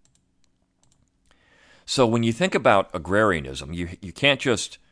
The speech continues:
go with the, with the twelve Southerners, you know, who wrote, "I'll Take My Stand." And then, of course, "Who Owns America" later on, which is forgotten but still very good. And we have, there was, um,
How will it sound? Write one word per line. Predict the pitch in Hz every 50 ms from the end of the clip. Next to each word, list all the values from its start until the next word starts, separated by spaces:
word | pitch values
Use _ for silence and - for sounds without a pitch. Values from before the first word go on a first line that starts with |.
| _ _ _ _ 82
go | 80 101 95 98 95
with | 90 87 85 -
the, | - 85 -
with | - 95 87 76 -
the | - 85 80 80 76
twelve | - - 98 85 73 -
Southerners, | - 117 120 110 - 62 - - - 82 - - - -
you | 73 71
know, | 73
who | 78
wrote, | 80 82 80 78
"I'll | 76 76
Take | - - 80 73 -
My | 69 73
Stand." | - - 113 117 110
And | 87 80
then, | 80 80
of | -
course, | - - 85 80 -
"Who | - 98 85
Owns | 82 80 76 -
America" | 73 78 85 80 76 76 73 - 76
later | 76 76 73 69 71 78
on, | 80 78 76 78
which | 80 -
is | 90 78 - - _ _ _ _
forgotten | - 101 92 90 92 113 110 - 95 87
but | 71 82 -
still | - - 104 92
very | 80 82 78 69 73
good. | 80 104 98 85 - - _ - _ _ -
And | 87 90
we | 92 92 92
have, | 107 127 135 131 113 110
there | 107 95
was, | 90 85 - 87
um, | 80 76 73